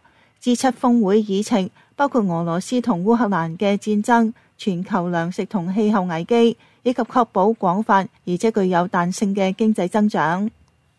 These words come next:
據白宮聲明，拜登亦都會喺五月二十四號到澳洲悉尼出席四方安全對話峰會。呢一個戰略安全團體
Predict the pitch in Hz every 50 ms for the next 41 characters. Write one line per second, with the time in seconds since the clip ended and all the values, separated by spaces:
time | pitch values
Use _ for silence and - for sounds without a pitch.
0 | _ _ _ _ _ _ _ _ - 233 226 220 - 208 208 - 226 240 240 240
1 | - - 254 240 226 196 180 180 - _ _ _ _ _ - 247 254 247 294 294
2 | 285 247 196 - 254 254 226 196 202 208 208 185 208 220 214 185 180 196 202 202
3 | 190 - - 196 196 196 - 214 - - 233 220 214 214 214 202 202 208 - _
4 | _ _ _ 220 214 220 220 214 214 220 220 - 247 240 247 240 - 277 208 202
5 | 180 180 175 - _ - 254 - 233 220 - - 247 220 226 - 262 247 240 247
6 | 240 240 240 - - 220 165 175 - 220 214 214 202 208 185 185 190 - 247 233
7 | 233 226 190 170 185 202 220 - - _ _ _ _ _ _ - 226 233 233 226
8 | 202 - 220 208 202 202 185 - - - 226 226 226 226 - 208 160 170 - -
9 | 185 170 180 185 190 180 208 214